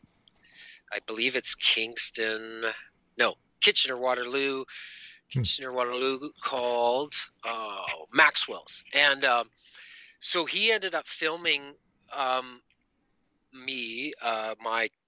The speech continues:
Speaker 1: story, uh, because he thought it was pretty wild that here's a singer from a band that was quite popular in the nineties that's now working on a First Nation as their home and community care nurse. So he filmed me for three years. We're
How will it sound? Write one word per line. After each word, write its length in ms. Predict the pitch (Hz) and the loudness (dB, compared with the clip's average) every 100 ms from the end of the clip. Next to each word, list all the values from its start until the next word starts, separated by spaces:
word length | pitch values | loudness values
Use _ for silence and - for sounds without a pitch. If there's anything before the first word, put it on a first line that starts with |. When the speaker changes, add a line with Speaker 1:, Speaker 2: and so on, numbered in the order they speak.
| _ | _
Speaker 1:
story, 720 | - - 139 127 101 101 127 - _ _ - | 0 0 0 -2 -4 -6 -10 -12 _ _ -2
uh, 280 | 104 101 - _ | 0 0 -6 _
because 200 | - 156 175 | -2 0 2
he 60 | |
thought 160 | 196 202 | 4 4
it 40 | 196 | 2
was 60 | - | 0
pretty 200 | 190 165 | 0 2
wild 400 | 160 135 127 127 | 4 4 4 -4
that 120 | 127 | -8
here's 280 | 147 151 139 | -8 -8 -6
a 40 | |
singer 420 | - 170 165 165 | -4 -4 -4 -6
from 220 | - 151 | -6 -6
a 60 | 139 | -2
band 520 | 135 120 113 113 113 - - - - | 2 4 4 0 -4 -12 -14 -14 -6
that 120 | 131 127 | -4 -2
was 180 | 120 | -4
quite 300 | - 165 151 | -2 2 2
popular 640 | - 139 - 139 131 131 143 - | 4 2 0 -6 -4 -4 -4 -6
in 140 | 131 | -6
the 80 | 131 | 0
nineties 640 | 127 113 104 113 127 - - - - - - | 2 4 2 -4 -8 -8 -8 -16 -18 -20 -2
that's 320 | 131 - - | -2 0 0
now 460 | 131 131 131 131 - _ | 2 4 2 0 -6 _
working 480 | 123 131 147 120 123 | -14 -10 -10 -10 -8
on 140 | 117 120 | -4 -4
a 40 | |
First 320 | - 131 123 | -4 -4 -2
Nation 360 | 127 127 - 113 | 0 0 0 -2
as 140 | 110 | -8
their 120 | 113 101 | -8 -8
home 180 | 120 | -8
and 100 | 113 | -8
community 380 | - 123 113 107 | -8 -4 -4 -2
care 280 | - 160 160 | 0 2 2
nurse. 280 | 123 95 - - - - - - | 0 -4 -6 -6 -10 -10 -12 -4
So 160 | - | 2
he 140 | 147 160 | 4 4
filmed 300 | - 185 214 | 4 4 4
me 100 | 208 | 0
for 160 | - | -2
three 260 | - 170 156 | -10 -8 -6
years. 460 | 151 151 117 120 | -4 -2 -2 -6
We're 80 | 123 | -8